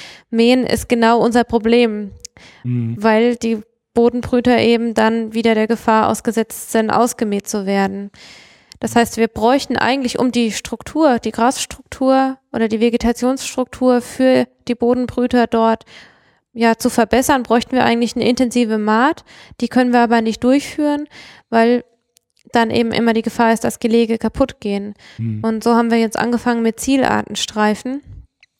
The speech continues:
Speaker 1: Das heißt also, dass, äh, streifenweise diese Saatgutmischung, die eben, ähm, autochthones Saatgut ist, ähm, f-, ähm, hergest-
Speaker 2: Ton heißt nochmal, hatte ich schon.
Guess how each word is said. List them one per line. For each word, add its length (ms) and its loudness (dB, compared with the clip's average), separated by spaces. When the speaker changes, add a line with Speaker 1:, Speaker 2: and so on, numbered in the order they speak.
Speaker 1:
Das 200 -6
heißt 160 0
also, 160 0
dass, 280 -4
äh, 220 0
streifenweise 880 0
diese 280 -4
Saatgutmischung, 1000 -2
die 220 -6
eben, 340 -4
ähm, 600 0
autochthones 720 -2
Saatgut 520 0
ist, 600 -2
ähm, 460 -2
f-, 200 -20
ähm, 600 -2
hergest- 580 0
Speaker 2:
Ton 340 0
heißt 260 0
nochmal, 440 0
hatte 200 -14
ich 100 -14
schon. 120 -18